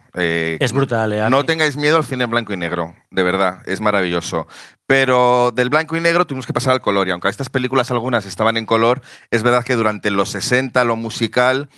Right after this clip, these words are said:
Speaker 1: pedía otra cosa porque España se estaba modernizando, se estaban abriendo nuevos mercados, al turismo, llegaba el pop y llegó, pues, lo que tenía que llegar. Marisol.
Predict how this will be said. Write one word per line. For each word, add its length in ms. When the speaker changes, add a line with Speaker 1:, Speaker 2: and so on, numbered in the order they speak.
Speaker 1:
pedía 500
otra 280
cosa 260
porque 220
España 400
se 100
estaba 260
modernizando, 960
se 120
estaban 280
abriendo 300
nuevos 240
mercados, 640
al 160
turismo, 580
llegaba 440
el 100
pop 460
y 140
llegó, 460
pues, 160
lo 80
que 80
tenía 300
que 100
llegar. 400
Marisol. 460